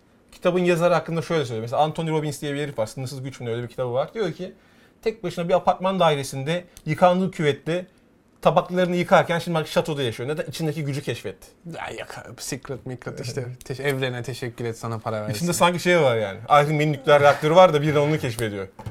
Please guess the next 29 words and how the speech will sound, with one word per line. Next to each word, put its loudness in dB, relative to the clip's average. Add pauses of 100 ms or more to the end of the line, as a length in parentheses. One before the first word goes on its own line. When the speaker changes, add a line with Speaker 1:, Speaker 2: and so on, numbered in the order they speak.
(280)
Speaker 1:
Onu -4
da 4
anlamak 2
zor 2
ama 0
şöyle -2
bir -4
şey -4
var. -2 (300)
Her 4
zaman 0 (1160)
son, -2
aslında 0 (140)
hala 0
vizyonda -4
galiba. -2
Lucy -4
filminde -2
de 2
o 0
beynin -2
ne 0
kadar 4
kullanıldığına 0
Speaker 2:
Hı. -2
Speaker 1:
ilişkin, -6
e, -12
bir -4
senaryo, -2